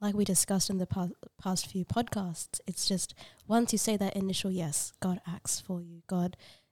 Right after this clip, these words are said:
is there for you. He is reaching out to you and he helps you stay there.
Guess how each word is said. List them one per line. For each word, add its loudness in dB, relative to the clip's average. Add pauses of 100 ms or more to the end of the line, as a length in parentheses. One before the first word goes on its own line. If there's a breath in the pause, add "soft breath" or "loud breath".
(120 soft breath)
is 2
there 4
for -2
you. 2
He -2
is 2
reaching -2
out -8
to -6
you -2
and -2
he 0
helps -4
you -2
stay -2
there. -14